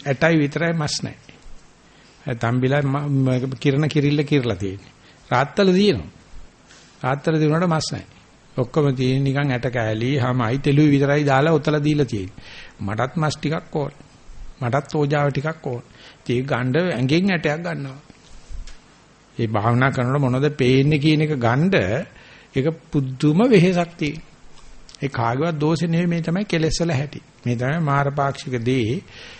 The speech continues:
අදාළ තොරතුරු දෙන්නේ නැතුව ඒක වසංගනවා. ඉතින් මටත් තියෙන්නේ අඬා වැටෙන එක විතරයි. බැගෑ පත්තන එක විතරයි. අනේ මටත් කියා කරේ ලැබෙන්න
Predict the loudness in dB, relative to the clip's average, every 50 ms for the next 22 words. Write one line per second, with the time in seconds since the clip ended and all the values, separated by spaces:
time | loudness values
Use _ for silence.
0 | -12 -8 -6 -4 0 2 2 4 4 2 2 2 2 2 2 4 4 4 4 4
1 | 4 4 2 2 2 0 0 2 2 2 2 2 2 0 0 0 0 0 0 -2
2 | -2 -4 -8 -10 -14 -16 -20 -20 -20 -20 -20 -20 -20 -20 -20 -20 _ _ _ -20
3 | -20 -16 -12 -8 -6 -4 -2 -2 -2 0 -2 -2 -2 -2 0 2 2 2 2 2
4 | 2 2 2 2 2 4 4 4 2 0 0 -2 -2 -2 0 0 -2 -4 -4 -4
5 | -6 -4 -2 0 0 2 4 4 4 4 2 2 0 -2 -2 -4 -4 -4 -4 -2
6 | -2 -2 -2 -2 -2 0 0 2 2 4 4 4 4 4 6 4 4 4 4 2
7 | 2 2 0 -2 -2 0 0 0 0 0 0 0 0 0 0 0 2 2 2 2
8 | 2